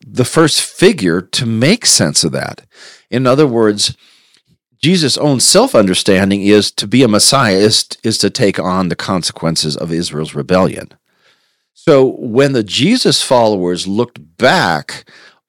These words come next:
on, on the prophets, um, part of the way they made sense of Jesus' strange behavior and strange death and then subsequent resurrection was through these, these, um, this poetry that, uh,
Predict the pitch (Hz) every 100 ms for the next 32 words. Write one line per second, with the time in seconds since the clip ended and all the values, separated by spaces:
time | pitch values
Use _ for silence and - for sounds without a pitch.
0 | - 113 101 95 87 87 _ - - -
1 | 95 85 - - 220 196 - - - -
2 | - _ _ _ _ _ _ 104 98 92
3 | - 156 185 139 113 104 95 107 85 -
4 | 147 135 87 - 113 101 92 - 110 107
5 | 92 - 87 78 131 127 87 78 82 -
6 | 113 101 87 85 69 - 165 87 - -
7 | - - - - 110 95 85 113 - -
8 | 90 82 85 78 147 170 - 69 - _
9 | - - _ - 110 101 98 - - -
10 | 151 156 113 95 104 92 - _ - 90
11 | 82 76 - 65 90 50 85 71 - _
12 | - _ _ - 104 107 - - 180 160
13 | - 85 87 92 - _ _ -